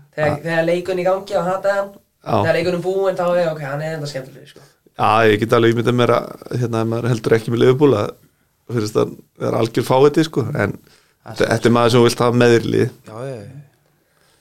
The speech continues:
Speaker 1: Þannig að, myndið þið, myndið þið segja að Liverpool er með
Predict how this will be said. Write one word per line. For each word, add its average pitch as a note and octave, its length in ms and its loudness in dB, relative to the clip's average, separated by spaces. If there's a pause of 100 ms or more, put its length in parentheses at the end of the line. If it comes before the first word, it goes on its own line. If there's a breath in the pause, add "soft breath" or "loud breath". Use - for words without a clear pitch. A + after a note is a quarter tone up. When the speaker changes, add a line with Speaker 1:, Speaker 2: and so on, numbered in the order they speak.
(160)
Speaker 1:
Þannig E3 220 -4
að, - 100 0 (1000)
myndið F#3+ 320 -4
þið, G3+ 160 -2 (100)
myndið G3+ 240 -8
þið G3+ 100 -4
segja F#3+ 240 4
að D3+ 140 -2
Liverpool D#3 560 -6 (640)
er D#3+ 100 -10
með D#3 100 -10